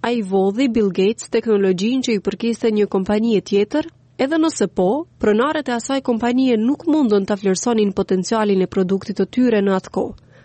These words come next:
Kët Gatesi arriti ta shoh. Kur vizitoi laboratorin e Xeroxit, Steve Jobs pa aty disa ide që do të revolucionarizonin kompjuterët,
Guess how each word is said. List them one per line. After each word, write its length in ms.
Kët 380
Gatesi 480
arriti 320
ta 80
shoh. 300
Kur 240
vizitoi 400
laboratorin 720
e 80
Xeroxit, 720
Steve 400
Jobs 380
pa 220
aty 180
disa 320
ide 220
që 160
do 160
të 160
revolucionarizonin 1080
kompjuterët, 800